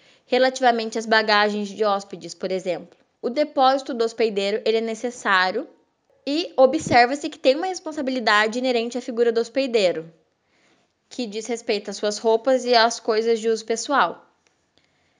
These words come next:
Assim, não, é, abrangendo joias e bens de valores, porque estes são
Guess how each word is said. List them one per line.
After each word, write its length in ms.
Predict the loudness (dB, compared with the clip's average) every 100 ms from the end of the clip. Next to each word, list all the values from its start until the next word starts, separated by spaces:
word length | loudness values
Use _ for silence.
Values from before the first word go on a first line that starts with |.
| _ _ _
Assim, 580 | -2 -2 -2 -2 -2 -4 -12 _ _ _ _ _ _ _ _ -12
não, 520 | -6 -2 -2 -2 -6 -14 _
é, 300 | -2 0 2
abrangendo 600 | 2 2 -2 -4 -8 -6
joias 460 | -4 0 0 0 -2
e 80 | -4
bens 320 | -4 -4 -8
de 60 |
valores, 560 | -4 -2 0 0 -4 -10 -20 _ _
porque 280 | -6 0 4
estes 380 | 4 2 -4
são 340 | -2 0 0